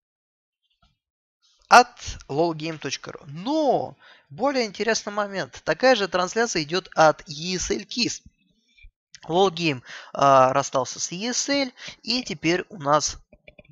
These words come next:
две трансляции от, э, русских игр-, э, русских комментаторов. На мой взгляд, это очень даже неплохо.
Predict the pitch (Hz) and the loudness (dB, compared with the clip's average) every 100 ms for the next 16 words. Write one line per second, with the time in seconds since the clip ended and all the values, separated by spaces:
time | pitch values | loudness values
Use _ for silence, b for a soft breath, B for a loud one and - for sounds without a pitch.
0 | _ 147 139 170 156 - 113 117 175 233 | _ -14 -8 -2 -2 -2 -6 -6 -2 -2
1 | - 214 - _ 139 143 - - - 117 | -4 -8 -10 _ 2 2 0 -20 -16 -10
2 | 113 - - 120 117 - 123 143 156 - | -10 -10 -12 -14 -12 -14 -12 -10 -8 -8
3 | 131 123 113 107 - 131 123 - 120 143 | -6 -6 -6 -10 -14 -14 -12 -14 -14 -12
4 | 151 175 147 - - - B B B 120 | -12 -8 -8 -8 -14 -20 B B B -10
5 | 110 117 190 311 277 147 - 123 - _ | -10 -6 -4 -2 -4 -6 -12 -12 -14 _
6 | _ _ - 175 - 254 - - 135 127 | _ _ -6 -6 -2 -2 -2 -4 -6 -6
7 | 185 180 _ 123 117 117 117 139 160 160 | -10 -12 _ -10 -6 -6 -6 -10 -10 -8
8 | 107 - | -8 -8